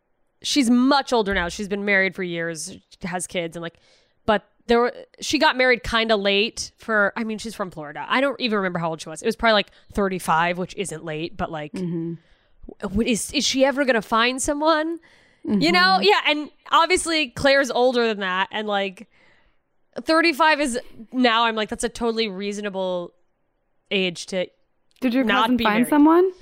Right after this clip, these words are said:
Speaker 1: Yes.
Speaker 2: Okay.
Speaker 1: But, like,
Speaker 2: Oof.
Speaker 1: I think the way she looks, I have this sympathetic, like, it's like when you s-, you see someone who reminds you of someone else and you have feelings
Speaker 2: Mm-hmm.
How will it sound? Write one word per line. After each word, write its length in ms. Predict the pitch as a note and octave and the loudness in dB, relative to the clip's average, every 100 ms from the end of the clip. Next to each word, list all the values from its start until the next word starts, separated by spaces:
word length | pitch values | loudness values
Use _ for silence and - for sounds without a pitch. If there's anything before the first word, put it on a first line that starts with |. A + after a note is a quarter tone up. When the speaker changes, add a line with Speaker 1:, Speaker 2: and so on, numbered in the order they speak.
| - - | -14 0
Speaker 1:
Yes. 520 | G4+ C#4 - - - _ _ | 2 2 -4 -14 -16 _ _
Speaker 2:
Okay. 220 | - B3 F#3 | -2 0 2
Speaker 1:
But, 160 | D4 | 2
like, 220 | D#4 C#4+ F#4 | 4 2 2
Speaker 2:
Oof. 260 | - - - | 0 -6 0
Speaker 1:
I 140 | D4 | 0
think 240 | - F4+ | 2 2
the 80 | F#4+ | 4
way 140 | E4+ D4+ | 4 4
she 220 | - C4+ | 2 -2
looks, 340 | A#3+ B3+ B3 | 2 4 2
I 80 | - | 0
have 240 | A3 A3 G#3 | 0 0 0
this 140 | A3 | -2
sympathetic, 800 | - A3+ A3 G#3+ G#3 G3 _ - - | 0 -2 0 2 2 0 _ -16 0
like, 280 | A3 G#3 _ _ _ _ _ _ _ _ _ - - - | 0 0 _ _ _ _ _ _ _ _ _ -20 -14 -4
it's 180 | B3 | 0
like 140 | D4 C#4+ | 2 2
when 140 | D#4 C#4+ | 2 0
you 40 | |
s-, 200 | - C4+ | -2 -4
you 120 | B3 A#3 | -2 -4
see 160 | - | -4
someone 220 | C4 C4 | -2 -2
who 60 | A3+ | 0
reminds 400 | G#3+ F#3 E3+ F#3 | 0 -2 -4 -4
you 40 | G3 | -6
of 60 | |
someone 220 | - G3 | -6 -4
else 320 | E3+ E3 F#3+ - | -2 -2 -2 -4
and 80 | |
you 80 | G3 | -4
have 160 | F3+ F3 | -2 -2
feelings 680 | - A3+ F3+ F3+ F3+ F3+ | 0 0 0 -2 -4 -6
Speaker 2:
Mm-hmm. 80 | F3+ | -8